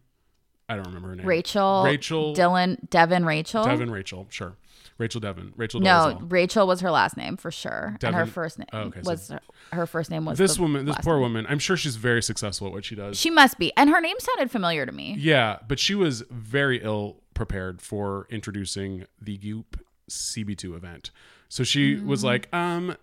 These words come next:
Speaker 1: this is a C B two, and Gwyneth Paltrow, uh, designed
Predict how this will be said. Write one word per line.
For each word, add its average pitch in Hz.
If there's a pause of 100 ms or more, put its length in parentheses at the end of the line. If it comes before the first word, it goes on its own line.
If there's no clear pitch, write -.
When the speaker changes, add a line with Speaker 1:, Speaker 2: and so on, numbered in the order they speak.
Speaker 1:
this 147
is 202
a 220
C 202
B 202
two, 170
and 131
Gwyneth 151
Paltrow, 147 (160)
uh, 117
designed 123